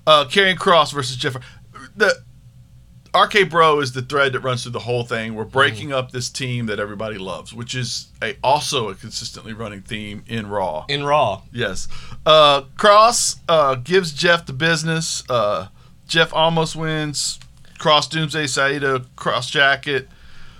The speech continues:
Speaker 1: Uh, Jeff gets some sleep right there. No, not yet. Kross gives him the business again. It is sleepy time now. And
Speaker 2: why wasn't this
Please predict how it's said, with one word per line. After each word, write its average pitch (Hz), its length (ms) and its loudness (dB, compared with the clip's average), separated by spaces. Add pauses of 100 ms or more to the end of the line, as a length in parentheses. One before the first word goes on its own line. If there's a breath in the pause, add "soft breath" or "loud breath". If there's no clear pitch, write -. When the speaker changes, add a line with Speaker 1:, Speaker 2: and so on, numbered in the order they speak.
(160 soft breath)
Speaker 1:
Uh, 113 260 2
Jeff 135 380 0
gets 135 220 -6
some 113 100 -6
sleep 139 380 -4
right 127 240 -2
there. 131 420 0
No, 214 360 2
not 180 160 0
yet. 147 260 -2
Kross 139 380 -2
gives 135 180 -6
him 135 60 -6
the 123 80 -4
business 123 360 -2
again. 156 600 -2 (320)
It 143 260 -6
is 160 320 2
sleepy 135 320 -6
time 117 320 -4
now. 117 400 -2 (500 soft breath)
And 175 680 2 (3000 loud breath)
Speaker 2:
why 147 360 4
wasn't 277 520 0
this 151 680 0